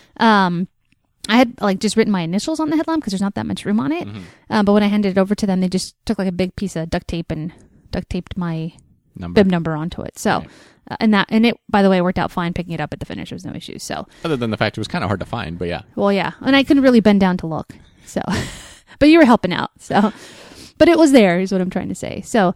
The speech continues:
Speaker 1: uh, one thing with the, a fifty mile ra-, with this fifty mile race and probably most is, like, there is, there isn't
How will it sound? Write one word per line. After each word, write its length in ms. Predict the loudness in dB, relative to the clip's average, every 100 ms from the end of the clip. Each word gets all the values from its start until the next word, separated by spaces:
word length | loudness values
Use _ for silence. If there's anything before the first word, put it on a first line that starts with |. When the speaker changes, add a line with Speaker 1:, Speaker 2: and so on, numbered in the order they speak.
| -6 _ _ -2
Speaker 1:
uh, 100 | 2
one 180 | 2
thing 260 | 4 4 4
with 120 | 4
the, 300 | 2 2 2 0
a 60 |
fifty 240 | -2 -2 0
mile 220 | 0 -2
ra-, 80 | -2
with 160 | -4 -2
this 260 | -2 -4 -12 -16
fifty 180 | -12 -6
mile 140 | -4
race 160 | -2 -4
and 60 | -4
probably 200 | -4 -2
most 300 | 0 -2 -4
is, 120 | -6
like, 200 | -8 -6
there 120 | -8
is, 180 | -6 -6
there 160 | -4 -4
isn't 280 | -4 -8